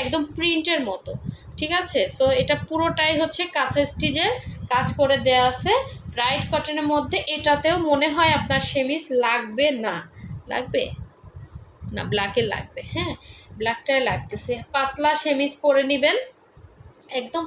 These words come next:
পাতলা কাপড় পাওয়া যায়, ওই কাপড় থেকে সেমিজ বানিয়ে নেবেন। ভয়েল মানে সেমিজের আলাদা কাপড়ই পাওয়া যায়, হ্যাঁ, পাতলা ধরনের ওই কাপড় কিনে নেবেন, সেমিজ, সেমিজের কাপড় বলবেন। So,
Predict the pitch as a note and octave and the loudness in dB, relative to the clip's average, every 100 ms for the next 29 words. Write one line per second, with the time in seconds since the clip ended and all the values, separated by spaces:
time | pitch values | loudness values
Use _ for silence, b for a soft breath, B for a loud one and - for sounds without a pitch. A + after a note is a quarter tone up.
0 | D4+ B3 B3+ B3+ C4+ B3+ D4 B3+ A3+ G3+ | 2 2 2 0 2 2 2 2 4 4
1 | G3+ A3 B3+ C4 A3+ C4 - C4+ F#4+ F4 | 4 4 4 2 2 2 -2 -2 -2 0
2 | C4 A#3+ A3+ A#3 G#3+ G#3+ G#3 G#3 - - | -2 -2 -2 -2 -2 -4 -6 -8 -10 -8
3 | G#3 G3+ G#3 A3 A#3 A#3 B B C4 C4+ | -8 -4 -2 0 -2 -8 B B -2 2
4 | D#4 C#4+ C4+ D#4 C#4+ C4 C4 D4 D4 B3+ | 2 2 2 2 4 2 2 2 2 2
5 | C4+ C#4+ D#4 C#4+ G#3 F#3+ G3 G#3+ E4 G4 | 2 0 0 2 2 0 -4 -4 -4 -4
6 | - A3+ A3 A#3+ A#3 A#3 G#3 G3+ G3 - | -2 -2 0 0 0 0 -4 -4 -6 -8
7 | B B B - B3 B3+ - A3+ - G#3+ | B B B -2 0 0 0 -4 -4 -6
8 | G3+ F#3 E3 D#3 - - - B3+ B3 A#3 | -6 -6 -10 -12 -16 -12 0 0 0 -4
9 | A3 - - - A3+ A#3 A#3+ C4+ C4+ B3+ | -10 -18 -10 -6 -6 -2 2 2 2 0
10 | C#4+ C4 C#4+ C#4 E4+ G2 - - - - | 0 2 2 2 -2 -4 -12 -18 -20 -20
11 | B B - C#5 | B B -4 -2